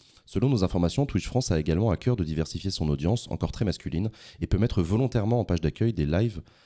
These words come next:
portés par des personnes minorisées ou des médias qui touchent ce genre de public.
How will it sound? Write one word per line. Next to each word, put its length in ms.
portés 400
par 200
des 100
personnes 420
minorisées 680
ou 80
des 100
médias 240
qui 160
touchent 420
ce 160
genre 140
de 40
public. 440